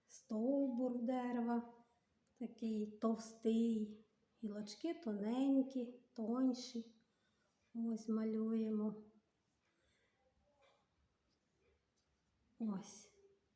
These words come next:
Дерева малюємо. Так, намалюємо два дерева. З одної сторони, з другої сторони. Ось такі дерева у нас.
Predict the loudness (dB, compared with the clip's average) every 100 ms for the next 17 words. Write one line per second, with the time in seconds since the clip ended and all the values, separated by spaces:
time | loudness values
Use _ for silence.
0 | _ _ _ _ _ _ _ _ _ _
1 | _ _ -6 -2 0 0 0 0 0 -2
2 | -2 -2 -2 -2 -4 -4 -6 -10 -18 -20
3 | -20 _ _ _ _ _ _ _ _ _
4 | _ _ _ _ -10 -6 -4 -6 -8 -18
5 | -20 -10 -4 -2 0 2 2 2 2 -2
6 | 0 0 0 -2 -2 -2 -4 -4 -6 -10
7 | -20 _ _ _ _ _ _ _ _ -12
8 | -8 -2 0 2 2 0 -4 -2 2 2
9 | 2 0 -2 -4 -2 -2 -2 -4 -6 -12
10 | -12 -8 -6 -6 -8 -16 -20 -20 _ _
11 | _ _ _ _ _ _ _ _ -16 -14
12 | -16 -20 _ -20 -20 -20 -16 -12 -10 -10
13 | -10 -12 -16 -18 -20